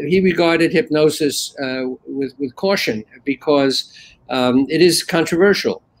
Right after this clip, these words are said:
Um, they are, uh, they are, uh, a, a hypnotist who is not well trained can, um, uh, influence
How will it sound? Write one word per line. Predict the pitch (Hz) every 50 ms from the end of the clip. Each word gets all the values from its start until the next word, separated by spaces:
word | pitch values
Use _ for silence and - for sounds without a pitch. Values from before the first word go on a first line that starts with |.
| _ _ _ -
Um, | 123 135 131 131 127 127 127 127 127 131 135 123 - - - - 143 139 - - -
they | 151 156 156 156
are, | 156 156 156 135 - - - 139
uh, | 135 139 135 135 131 131 127 _ _ _ -
they | 139 143
are, | 143 139 - - _ _ _ _ - 156 151 147
uh, |
a, | 139 135 143 143 - - - - - - - 139 139 143 -
a | 156 147
hypnotist | 135 190 214 214 202 175 165 - - 160 151 143 - -
who | 160 151 139
is | 131 120 131
not | 143 143 147 151 147 139
well | 135 147 143 139 139
trained | - - - 170 156 160 151 135 131 123 117 117 - _ _ _ _ _ _ _ _
can, | - - 165 170 165 160 156 147 139 139 143 143 - - _ _ _ _ _ _ _ _ -
um, | 131 131 127 127 127 123 123 123 120 127 127 123 123 123 123 123 - - _ _ _ _ _ _ _ _ _ _ _ -
uh, | 127 127 123 120 123 127
influence | - 175 196 202 202 - 165 147 127 110 107 104 104 - - - - - -